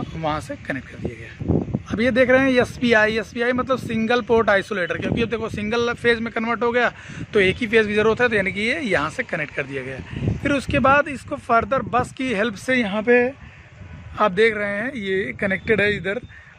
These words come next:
अब इसको चार line में divide कर दिया गया है, मैं आपको दिखा दे रहा हूँ। देखिए, जो चार line convert हुई है, ये एक line ये हो गई, दूसरी ये, तीसरी वो और चौथी वो, चार line convert हो गई। मैं हाथ ऊपर ज़्यादा नहीं कर सकता आपको,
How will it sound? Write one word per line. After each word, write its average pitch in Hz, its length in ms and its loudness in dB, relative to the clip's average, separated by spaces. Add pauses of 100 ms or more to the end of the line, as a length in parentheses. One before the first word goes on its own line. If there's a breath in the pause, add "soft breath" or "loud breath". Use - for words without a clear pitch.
अब 208 100 4
इसको 196 180 -6
चार 226 340 4
line 208 240 2
में 208 120 -8
divide 170 300 -4
कर 165 80 -2
दिया 160 180 -8
गया 170 120 -2
है, 190 40 -6
मैं 190 80 -6
आपको 180 180 -6
दिखा 139 240 -8
दे 131 80 -10
रहा 120 100 -12
हूँ। - 180 -16
देखिए, 196 240 4
जो 208 120 8
चार 202 260 4
line 214 200 0
convert 196 340 -6
हुई 196 160 -6
है, 233 80 -8
ये 202 420 -2
एक 196 220 2
line 190 260 0
ये 202 140 4
हो 208 180 6
गई, 220 220 4
दूसरी 180 460 -4
ये, 208 500 6 (460 loud breath)
तीसरी 196 400 0
वो 208 200 6
और 214 100 2
चौथी 175 360 0
वो, 139 140 -2
चार 196 300 4
line 196 180 -2
convert 175 320 -8
हो 147 100 -4
गई। 170 120 -4
मैं 214 180 2
हाथ 170 320 2
ऊपर 190 180 -4
ज़्यादा 180 240 0
नहीं 190 140 0
कर 196 80 -2
सकता 175 360 -2
आपको, 220 240 -4